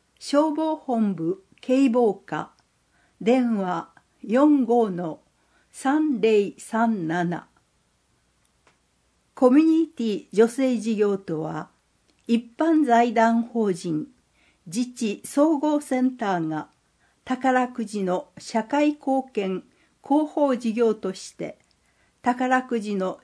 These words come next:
受託事業収入を財源に、地域のコミュニティ活動に助成を行うとともに、宝くじの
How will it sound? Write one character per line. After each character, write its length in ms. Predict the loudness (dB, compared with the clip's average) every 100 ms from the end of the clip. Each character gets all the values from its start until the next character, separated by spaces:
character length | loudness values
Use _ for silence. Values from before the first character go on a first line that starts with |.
| -8
受 160 | -8
託 560 | -4 -4 -4 -4 -4 -4
事 180 | -6 -2
業 260 | 0 0
収 340 | -2 -4 -2 0
入 220 | 2 2
を 180 | 0 0
財 300 | -2 -2 0
源 360 | 0 -2 -2
に、 200 | -4 -6 _ _ _ _ _ _ _ -8
地 240 | 2 4
域 280 | 2 -2 -2
の 260 | -2 -4 -8
コ 140 | -4 2
ミ 120 | 4
ュ 40 |
ニ 140 | 4 2
テ 120 | -2
ィ 120 | -6 -2
活 340 | -4 -4 0
動 220 | 2 2
に 260 | 0 -4 -6
助 180 | 0 0
成 320 | 0 -2 0
を 120 | 0 0
行 320 | -4 -2 2 4 2
う 80 | 0
と 160 | -4
と 160 | -6 -6
も 220 | -4 -4
に、 260 | -4 -6 -8 _ _ _ _ _ _ _
宝 440 | -6 -2 0 0
く 180 | -2 -6
じ 160 | -4 -2
の 240 | -2 -4